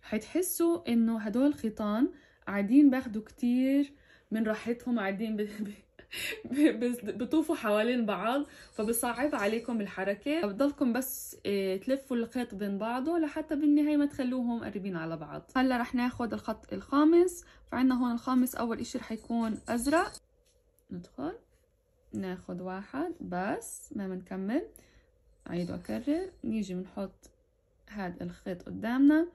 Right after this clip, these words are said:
ناخد الزهري وما نحاول نضغط عليه، فمنيجي بناخد الزهري هيك، ما بنضغط قد ما بنقدر. هلا عنا هون واحد، اتنين، تلاتة زهري، فرح نعمل كالآتي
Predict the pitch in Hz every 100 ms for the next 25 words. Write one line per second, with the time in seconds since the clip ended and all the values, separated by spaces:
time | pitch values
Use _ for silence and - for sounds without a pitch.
0 | - - _ _ - 214 208 - 180 180
1 | 175 180 254 262 302 339 359 - _ _
2 | _ _ _ - 190 190 208 233 262 269
3 | - 262 269 269 262 247 247 254 254 247
4 | 247 269 302 - _ _ - - - _
5 | _ 190 185 202 226 190 185 185 208 -
6 | 180 175 175 - 202 180 170 190 220 285
7 | 381 - - - - - - 269 277 277
8 | 277 277 277 294 - - - 226 226 208
9 | 208 - 220 269 427 - - - - 262
10 | 220 190 226 226 220 226 240 262 269 -
11 | 202 208 208 - 170 - 208 202 202 175
12 | 175 196 190 185 180 165 - 175 196 196
13 | 240 403 - - - _ _ - 202 -
14 | 190 180 185 180 170 170 170 - 208 240
15 | - 381